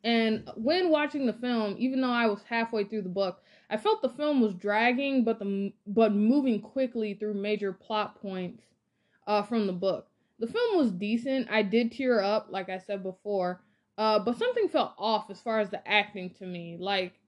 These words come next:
it just, I get it, the film was supposed to be a comedy drama, but it just felt like it was, like, meh at the end.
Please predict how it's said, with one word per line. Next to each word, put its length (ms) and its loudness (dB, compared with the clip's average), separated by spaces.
it 300 -6
just, 380 -4
I 120 4
get 260 4
it, 100 -2
the 80 -8
film 400 0
was 120 0
supposed 280 -4
to 40 -6
be 100 -2
a 80 0
comedy 500 -4
drama, 720 -6
but 140 2
it 160 0
just 200 0
felt 220 -4
like 220 0
it 60 -2
was, 240 0
like, 420 -8
meh 380 -2
at 140 -4
the 200 2
end. 300 0